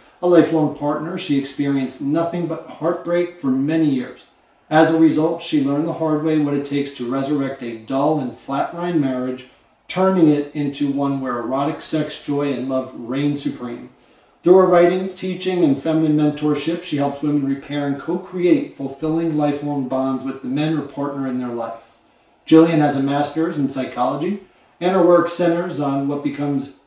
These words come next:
possible when we understand masculine and feminine nature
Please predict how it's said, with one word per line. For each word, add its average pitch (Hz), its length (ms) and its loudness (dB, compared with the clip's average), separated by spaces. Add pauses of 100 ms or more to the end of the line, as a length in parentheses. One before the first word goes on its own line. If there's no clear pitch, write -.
possible 131 680 -2
when 139 440 -4
we 160 180 -2
understand 143 640 -2
masculine 156 720 -4
and 147 260 -2
feminine 139 500 -4
nature 135 380 -4